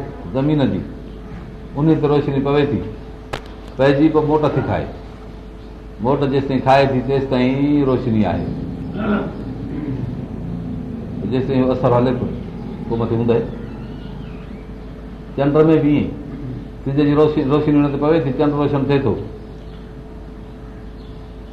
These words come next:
اها روشني وري عڪس ڪري زمين تي اچي ٿي، وري زمين تي به ائين موٽ ٿئي ٿي، وچ ۾ اونداهي ٿي ٿي وڃي.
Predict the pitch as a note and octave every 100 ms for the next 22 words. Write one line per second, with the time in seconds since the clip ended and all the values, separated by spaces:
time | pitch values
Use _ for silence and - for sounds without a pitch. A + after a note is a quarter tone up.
0 | - - B2 C3 C#3 C3+ C3+ B2+ B2+ A#2
1 | C3 - A#2+ A#2+ B2 B2 A#2+ A#2 D3+ D#3
2 | G3 F2 - - - - - - - -
3 | - G#2+ A#2 C#3+ E3+ D#3+ B2 A2 B2 C3
4 | C3+ C3+ C3 C#3 C3 A#2+ G#2+ - - -
5 | - - - - - - - - - -
6 | G#2+ A#2 C3 B2+ B2 A2 F#2 D#2+ D2